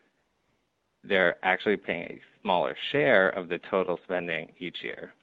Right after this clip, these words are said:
uh, because total spending was growing faster. So although it might not seem like patients are bearing less costs because, you know, they're paying more each year, it's actually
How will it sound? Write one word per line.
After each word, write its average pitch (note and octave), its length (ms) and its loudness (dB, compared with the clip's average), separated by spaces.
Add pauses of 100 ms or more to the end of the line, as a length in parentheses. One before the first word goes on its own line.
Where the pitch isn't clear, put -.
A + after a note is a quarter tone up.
(120)
uh, E2 200 -2
because F2 340 -4
total F2 200 0
spending E2+ 260 -4
was D#2+ 120 -8
growing - 240 -12
faster. - 540 -8 (640)
So F2 260 2
although G2+ 320 4
it F#2+ 120 2
might F#2+ 380 0
not F2+ 240 -2 (140)
seem F#2 240 -4
like E2 300 0 (560)
patients F2+ 460 -4 (140)
are F2 160 -2
bearing E2+ 520 0 (920)
less E2+ 220 2 (160)
costs C3 360 6 (160)
because, D#2 320 -8
you E2+ 80 -12
know, - 200 -14
they're F2 120 -6
paying F#2+ 340 0
more G#2 200 4
each - 160 0
year, F2 300 -2 (300)
it's - 140 -10
actually F2+ 540 0